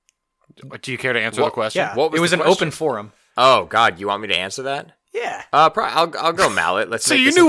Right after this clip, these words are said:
Speaker 2: interesting.
Speaker 1: question he was talking about.
Speaker 2: Yeah,
Speaker 3: I mean,
Speaker 2: no,
Speaker 3: you
Speaker 2: I,
Speaker 3: don't
Speaker 2: I
Speaker 3: have
Speaker 2: didn't
Speaker 3: to go
Speaker 2: ex-,
Speaker 3: with those two.
Speaker 2: no, I just
Speaker 3: Kitchen
Speaker 2: didn't expect
Speaker 3: utensils.
Speaker 2: that I would have to engage with Mark again on this podcast. I'll go
Speaker 3: Engage
Speaker 2: with
Speaker 3: with
Speaker 2: mallet.
Speaker 3: Sorp. <laughs> You
Speaker 2: Let's
Speaker 3: could,
Speaker 2: go mallet.
Speaker 3: you could go whisk.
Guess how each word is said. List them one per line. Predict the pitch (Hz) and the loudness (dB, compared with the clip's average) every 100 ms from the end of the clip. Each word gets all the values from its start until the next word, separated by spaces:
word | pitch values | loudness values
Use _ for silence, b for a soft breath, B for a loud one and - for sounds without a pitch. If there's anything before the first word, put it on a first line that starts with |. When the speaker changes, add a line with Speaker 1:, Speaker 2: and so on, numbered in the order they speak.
| 226 | 6
Speaker 2:
interesting. | - | 8
Speaker 1:
question | 277 - 151 | 6 6 -2
he | |
was | 127 - | -2 2
talking | 214 180 120 | 6 6 2
about. | 104 - 101 | -6 -4 4
Speaker 2:
Yeah, | 226 | 6
Speaker 3:
I | |
mean, | 262 247 | 6 6
Speaker 2:
no, | |
Speaker 3:
you | 240 | 6
Speaker 2:
I, | |
Speaker 3:
don't | 311 | 6
Speaker 2:
I | 247 | 6
Speaker 3:
have | 233 254 | 6 4
Speaker 2:
didn't | |
Speaker 3:
to | 202 | 4
go | 180 | 0
Speaker 2:
ex-, | |
Speaker 3:
with | 151 | 2
those | 165 156 143 | 2 2 0
two. | 185 139 104 | -2 -2 -4
Speaker 2:
no, | 117 | -2
I | 160 151 | 0 2
just | 208 | 0
Speaker 3:
Kitchen | 185 | 0
Speaker 2:
didn't | 139 | -4
expect | 107 117 | -4 -4
Speaker 3:
utensils. | 101 95 | -4 -2
Speaker 2:
that | 90 | -2
I | |
would | 90 | -2
have | 92 92 | -6 -8
to | 85 | -10
engage | 80 80 82 82 | -12 -8 -8 -8
with | 78 | -12
Mark | 78 76 | -12 -12
again | 82 78 | -14 -14
on | 78 | -12
this | 80 | -14
podcast. | 80 80 - 80 - - - | -12 -12 -10 -10 -10 -16 -8
I'll | 147 | -4
go | 151 | -2
Speaker 3:
Engage | 156 170 | 0 -2
Speaker 2:
with | 165 - - | -4 -6 -10
Speaker 3:
with | |
Speaker 2:
mallet. | 98 - _ - | -14 -14 _ -20
Speaker 3:
Sorp. | - _ _ _ _ - - | -20 _ _ _ _ -10 -4
<laughs> | 226 - 165 | -6 -4 -8
You | 180 220 | -4 -4
Speaker 2:
Let's | - | 0
Speaker 3:
could, | |
Speaker 2:
go | 185 | 0
mallet. | 117 90 87 | 0 -2 -2
Speaker 3:
you | 160 | -4
could | 147 | -4
go | 135 120 | -2 -2
whisk. | 104 123 - - - | -2 -4 -4 -4 -10